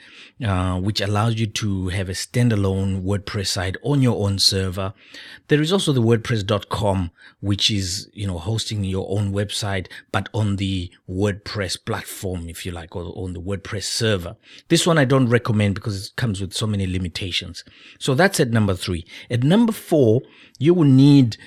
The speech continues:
associated to your WordPress website, you would need a plugin that is called the Blueberry plugin. What this plugin does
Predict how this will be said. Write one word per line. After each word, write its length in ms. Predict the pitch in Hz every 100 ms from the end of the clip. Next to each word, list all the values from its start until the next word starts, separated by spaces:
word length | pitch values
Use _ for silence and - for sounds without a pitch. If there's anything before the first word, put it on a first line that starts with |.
| - -
associated 640 | 113 - 233 - 190 120
to 120 | - 113
your 180 | 101
WordPress 600 | 95 101 131 - 101 92
website, 400 | 92 90 - 90
you 160 | 87 127
would 180 | 165 107
need 280 | 107 113 -
a 100 | 104
plugin 800 | - 120 143 120 113 107 113 117 _ _ _ _
that 120 | 104
is 120 | 98
called 340 | - - 104 95
the 60 |
Blueberry 680 | 85 98 117 113 107 92 87 _
plugin. 480 | - 101 87 87 92 - _ -
What 200 | - 139
this 160 | 156 170
plugin 500 | - 123 98 95 87
does 320 | 87 80 82